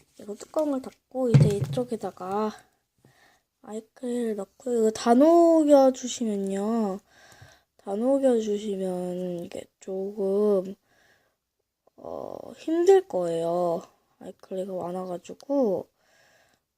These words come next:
음, 근데 다 녹여주시면 뭐 그래도 좋아요. 다 녹여주시면 더 좋죠. 저는, 어, 여러분들한테 보여드리기 위해서, 그리고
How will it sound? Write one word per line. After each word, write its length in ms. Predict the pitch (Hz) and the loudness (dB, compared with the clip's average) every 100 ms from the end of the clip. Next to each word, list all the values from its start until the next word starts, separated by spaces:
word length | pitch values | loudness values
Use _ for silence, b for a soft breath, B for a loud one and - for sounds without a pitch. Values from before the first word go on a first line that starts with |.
| _ _ _ _ _ _ | _ _ _ _ _ _
음, 180 | 190 190 190 | -16 -12 -10
근데 100 | 214 | -10
다 200 | 220 226 | -6 -2
녹여주시면 920 | 233 302 320 294 262 262 226 214 208 | 0 0 0 -2 -4 -4 -4 -4 -4
뭐 140 | 196 190 | -6 -8
그래도 260 | - 240 | -8 -10
좋아요. 560 | - - 220 202 254 220 _ _ _ _ _ _ | -8 0 2 4 2 0 _ _ _ _ _ _
다 120 | 254 | -2
녹여주시면 360 | 294 294 254 220 | 0 0 0 -2
더 80 | |
좋죠. 640 | - - - 202 196 214 185 _ _ _ _ _ _ _ 247 | -6 -10 -10 -6 -6 -8 -12 _ _ _ _ _ _ _ -18
저는, 440 | - 226 254 262 262 - _ _ _ _ _ _ _ | -12 -6 -2 0 -2 -6 _ _ _ _ _ _ _
어, 140 | - 214 | -4 2
여러분들한테 1040 | 247 285 311 311 294 - 233 254 269 226 | 4 6 4 4 0 -8 -2 2 2 0
보여드리기 500 | 214 226 240 220 202 | -2 -2 0 0 0
위해서, 300 | 196 302 294 B B B B B _ _ _ _ _ | 0 2 0 B B B B B _ _ _ _ _
그리고 600 | - 196 - 196 208 196 | -14 -12 -4 0 2 0